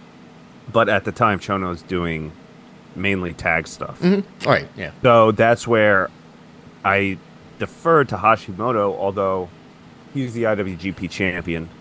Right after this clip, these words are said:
Speaker 1: and The Undertaker doesn't, you're not gonna have him take the pin. So I
Speaker 2: No.
Speaker 1: think that this is
Speaker 2: But
Speaker 1: this
Speaker 2: you could,
Speaker 1: has gotta
Speaker 2: yeah, you
Speaker 1: be
Speaker 2: could certainly do, like, a count out or a double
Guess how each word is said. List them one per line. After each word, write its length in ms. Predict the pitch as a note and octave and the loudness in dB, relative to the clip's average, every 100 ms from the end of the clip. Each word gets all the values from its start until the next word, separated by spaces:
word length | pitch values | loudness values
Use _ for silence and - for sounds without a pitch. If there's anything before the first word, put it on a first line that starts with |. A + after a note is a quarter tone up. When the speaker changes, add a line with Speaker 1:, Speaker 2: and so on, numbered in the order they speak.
| - - - | -20 -20 -8
Speaker 1:
and 440 | F#2+ F#2+ F2+ E2 - - - | -2 0 0 -4 -8 -10 -2
The 80 | A#2+ | 0
Undertaker 360 | C#3+ C3 A2 | 2 2 2
doesn't, 280 | F#2+ F2 F2 D#2+ F2+ G#2 G#2 - - - - - - - - - - - - - - | 2 0 -4 -10 -14 -14 -14 -20 -20 -20 -20 -20 -20 -20 -20 -20 -20 -20 -20 -18 -2
you're 180 | A#2 | 0
not 180 | G#2+ F#2+ | 2 2
gonna 160 | F#2+ F2 | 0 0
have 160 | F#2 | -2
him 280 | G2+ F2+ D#2+ D#2+ - - - - | -2 -6 -8 -14 -20 -20 -20 -4
take 220 | - G#2 - | -2 -2 -8
the 60 | |
pin. 360 | - G#2+ G#2 B2+ - - - - - - - | -8 -2 -2 -2 -8 -20 -20 -20 -20 -20 -20
So 240 | - G#2 F#2+ | -2 0 2
I 280 | F#2+ - F#2+ | 0 0 -2
Speaker 2:
No. 140 | A#3 | 2
Speaker 1:
think 180 | A3 A3+ | 2 0
that 120 | E2+ | 0
this 240 | G#3 - | -2 0
is 280 | F#2+ F#2 - - - - - - - - - - - - - - - - - - | -4 -4 -8 -20 -20 -20 -20 -20 -20 -20 -20 -20 -20 -20 -20 -20 -20 -20 -10 2
Speaker 2:
But 80 | - | 4
Speaker 1:
this 100 | G#2 | 6
Speaker 2:
you 60 | |
could, 80 | - | 4
Speaker 1:
has 80 | D3 | 4
gotta 200 | - F#2+ | 4 4
Speaker 2:
yeah, 60 | A2 | 4
you 160 | B2 C#3 | 4 4
Speaker 1:
be 40 | |
Speaker 2:
could 140 | C#3+ | 4
certainly 380 | - D3 B2+ B2+ | 6 4 6 4
do, 180 | A#2 B2 | 6 6
like, 180 | A2 G2+ | 6 4
a 80 | G2 | -2
count 320 | A2+ G#2 G2 | 0 0 0
out 200 | G2 F#2+ | 0 0
or 100 | F#2+ | 0
a 40 | |
double 280 | F2+ F#2 F#2+ | -2 -2 -2